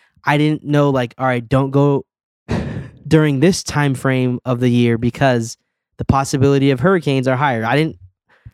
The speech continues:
Speaker 1: I would've
Speaker 2: Someone was so rude on D Ms. They were like, "You should have researched Florida before going."
Speaker 1: I would have never done, like,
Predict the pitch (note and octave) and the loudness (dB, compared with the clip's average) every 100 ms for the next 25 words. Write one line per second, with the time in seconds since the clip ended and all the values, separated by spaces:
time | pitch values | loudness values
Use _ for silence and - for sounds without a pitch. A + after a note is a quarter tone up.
0 | _ D#3+ - F3 E4 F4 F4 - - A#3 | _ 2 4 4 2 2 0 0 2 2
1 | A#3 G#3+ A3+ A3 G#3+ G#3+ G#3+ G#3+ A3 A3 | 2 0 -2 0 -2 -2 0 0 2 2
2 | A3 A3 G#3+ - A#3 D4+ C4+ G3 G#3+ - | 2 2 0 2 0 2 0 2 2 4
3 | G3+ F#3+ - - G#3 G3+ F#3+ G3+ G3+ G3+ | 2 2 -8 2 2 2 -8 -6 -6 0
4 | F#3 D#3 D#3+ F#3 G3+ F#3 G3 G3+ F3+ D3+ | 0 2 4 4 4 4 2 2 0 0
5 | F3+ F#3+ E3+ E3 | 0 0 0 -2